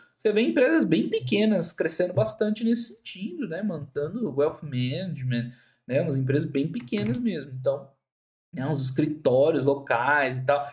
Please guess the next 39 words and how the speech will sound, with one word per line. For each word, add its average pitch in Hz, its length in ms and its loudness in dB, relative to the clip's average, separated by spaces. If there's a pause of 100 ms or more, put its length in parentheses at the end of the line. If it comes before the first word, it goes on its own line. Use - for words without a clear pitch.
(120)
É 139 100 6
um 196 140 4
segmento 202 560 2
ainda 180 380 0
que, 190 520 -6 (220)
que - 80 -20 (160)
tem 180 140 -4
que - 60 -16
passar 180 360 4
por 185 120 4
algum 185 180 2
processo, 165 560 2
seja 147 260 0
de 131 80 -6
consolidação, 131 1120 0 (320)
tal. - 240 2
Tem 165 120 -2
muito 156 240 2
espaço 156 560 0
ainda. 165 360 -6 (380)
Vamos 202 160 2
ver 165 160 4
onde 175 440 0
o 185 180 0
B 160 160 -2
T 160 180 -2
G 147 140 -4
vai 147 100 0
se 151 140 -10
encaixar 160 380 -4
ali, 185 260 -10
mas 339 300 -10
ele 220 200 -4
pode 170 360 0
muito 170 200 -8
bem, 175 240 -4
né, - 80 -10
assumir 147 320 -12
esse 143 300 -4